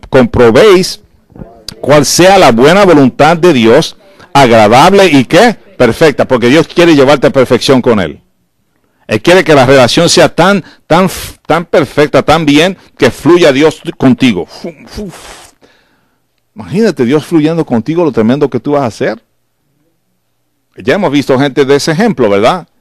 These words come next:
A, a Smith Wigglesworth, que levantó a diecisiete muertos. ¿Ah? Gente que fluían con Dios. Cuando se le murió a la esposa, le dijo, "Dios, Yahweh,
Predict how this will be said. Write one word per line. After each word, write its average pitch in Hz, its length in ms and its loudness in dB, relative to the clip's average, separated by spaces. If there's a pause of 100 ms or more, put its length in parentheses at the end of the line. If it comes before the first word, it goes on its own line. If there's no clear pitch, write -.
(440)
A, 95 420 -6
a 92 60 -4
Smith 127 320 -4
Wigglesworth, 156 540 0
que 113 180 -2
levantó 107 400 -4
a 131 60 2
diecisiete 131 580 -2
muertos. 131 520 -4 (460)
¿Ah? 156 280 -8 (1700)
Gente 135 220 -10
que 147 120 -4
fluían 139 320 -4
con 143 140 -4
Dios. 135 120 -2
Cuando 113 200 -6
se 113 140 -4
le 113 60 -2
murió 113 220 -4
a 139 40 -4
la 135 60 -4
esposa, 151 420 -4
le 127 100 -4
dijo, 131 200 -2
"Dios, 208 400 -4
Yahweh, 202 460 -4